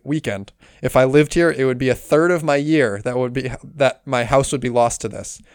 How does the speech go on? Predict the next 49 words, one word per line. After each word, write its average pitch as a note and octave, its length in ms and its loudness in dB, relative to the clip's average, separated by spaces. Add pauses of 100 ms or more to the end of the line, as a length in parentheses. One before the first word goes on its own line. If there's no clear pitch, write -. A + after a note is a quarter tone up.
(200)
I C#3+ 140 0
can't D3+ 240 -2
imagine, C#3+ 460 -2 (160)
imagine C#3+ 420 2
living C3 260 -4
in, B2+ 240 -6 (360)
uh, A#2+ 260 6
living D3 240 2
with C3+ 160 -4
carols D3+ 420 2
blasting A#2+ 560 -4
and A#2+ 140 -6
Santa C3+ 460 -4
handing C3+ 340 -2
out B2 160 -2
candy C#3+ 300 -4
canes A2+ 300 -6
on B2 200 -2
my B2 140 0
doorstep A#2 520 -4 (260)
while A#2+ 140 4
I'm B2 140 2
trying A2 280 -4
to C3 80 -8
go A#2 100 -4
to A#2 80 -4
work. B2 360 0 (300)
I C#3 160 4
don't D#3+ 140 4
want C3+ 160 0
to C3+ 80 -10
be C3+ 80 -4
known A#2+ 200 -2
as A2+ 120 -6
the B2 80 -10
Christmas D3+ 360 -2
guy. G#2 300 -8 (380)
My A#2+ 100 0
fiance C3 400 2
has C#3+ 140 4
pointed C#3+ 280 2
out C#3+ 140 4
the C#3+ 80 -4
house C#3 300 4
is B2+ 80 -10
being C3 200 -4
sold B2 220 0
to - 80 -4
her, C#3 320 2